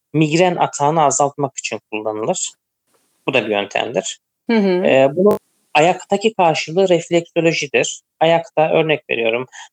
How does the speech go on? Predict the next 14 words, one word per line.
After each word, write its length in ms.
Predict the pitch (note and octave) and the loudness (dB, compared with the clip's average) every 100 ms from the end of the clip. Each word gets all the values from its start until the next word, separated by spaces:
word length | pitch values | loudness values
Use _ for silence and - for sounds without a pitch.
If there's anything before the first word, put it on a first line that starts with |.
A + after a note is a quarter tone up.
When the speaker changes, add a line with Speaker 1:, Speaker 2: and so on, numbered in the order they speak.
| - - | -12 -2
Speaker 1:
baş 240 | D#3+ D#3 - | 0 0 0
parmak 380 | C#3 A#2+ C3+ - | 0 2 -2 -2
ya 140 | B2 | 0
da 220 | B2 B2+ C3 | 2 2 0
baş 240 | C#3 - | -2 -2
parmağın 320 | C#3+ C3+ C3+ C#3+ | 0 2 2 2
alt 220 | D3+ D3 | 0 -2
kısmına 460 | - - C3 B2+ B2+ | -10 -6 -2 -2 0
baskı 340 | B2+ - D3+ | -2 -2 -2
uyguladığınızda 920 | A#2+ A2 G#2+ G#2 A2 G#2+ G#2 - G3 - _ - | -2 0 -2 0 -4 -6 -6 -2 -2 -4 _ 2
beyinde 300 | E3 C#3 F3+ | 2 4 4
bazı 260 | D#3+ D#3 D#3 | 4 4 2
merkezleri 540 | D3 - C#3+ C#3 C#3+ | 2 2 0 2 4
uyarırsınız. 760 | B2+ G#2+ G2+ - A#2+ A#2 - | 4 4 0 -4 -8 -8 -10